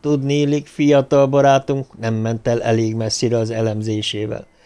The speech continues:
mert itt egy újabb bűncselekmény történt. Amíg az egyetlen bűne a tirán elleni árulás volt,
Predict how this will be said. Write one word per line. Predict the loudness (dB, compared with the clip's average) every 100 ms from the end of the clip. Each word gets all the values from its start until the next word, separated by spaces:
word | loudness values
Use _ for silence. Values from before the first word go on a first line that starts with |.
| _ -20 _ -4
mert | -2 0
itt | -2 2
egy | 0 2
újabb | 2 4 4
bűncselekmény | 2 -2 0 0 2 0 -4 -6 -6
történt. | -8 -8 -14 -20 _ _ _ _ _ _ _ _ _ -4
Amíg | 2 4 6
az | 4
egyetlen | 2 2 2 2 2 0 2
bűne | 2 2 2
a | 0 -2 -2
tirán | 2 4 4 2
elleni | 0 2 2 0 -2
árulás | 0 2 2 2 2 0 -2
volt, | -2 -4